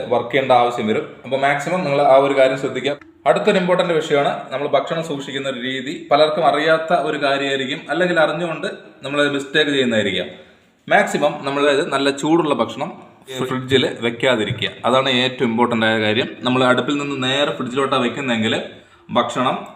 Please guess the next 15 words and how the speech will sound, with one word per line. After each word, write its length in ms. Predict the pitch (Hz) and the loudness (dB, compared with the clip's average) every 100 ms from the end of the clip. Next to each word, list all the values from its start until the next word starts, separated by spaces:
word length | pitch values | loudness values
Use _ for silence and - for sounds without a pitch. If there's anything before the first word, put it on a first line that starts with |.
| - 120 | -4 0
തണുപ്പിക്കുന്നതിന് 680 | 123 170 151 127 117 143 - - - - | 0 0 2 2 2 0 -4 -12 -20 -4
കംപ്രസർ 440 | 123 135 143 - - 123 | -2 0 -2 0 0 0
നല്ല 380 | 123 139 151 147 123 | 0 0 2 4 4
രീതിയിൽ 300 | 123 131 131 139 120 | 2 2 0 0 0
വർക്ക് 200 | 120 - | -2 0
ചെയ്യേണ്ട 200 | 143 135 131 127 | 0 0 0 2
സാഹചര്യം 400 | 123 123 120 110 | 2 2 0 2
ഉണ്ടാവും. 260 | 113 147 196 - - - 139 | 2 0 -2 -10 -16 -4 0
അരമണിക്കൂർ 500 | 165 175 151 147 151 - - - - _ _ _ 139 | 0 0 -4 -4 -4 -4 -10 -20 -20 _ _ _ -4
നമ്മൾ 140 | 143 139 | -2 4
സാധാ 220 | 139 151 151 | 4 6 2
ടെമ്പറേച്ചറിൽ 440 | 135 147 139 139 135 | 0 0 0 0 0
വെച്ചതിന് 280 | - 139 135 | 0 -2 -2
ശേഷം 220 | 127 131 120 113 | -2 -2 0 2
മാത്രം 340 | 120 127 165 | 2 2 -2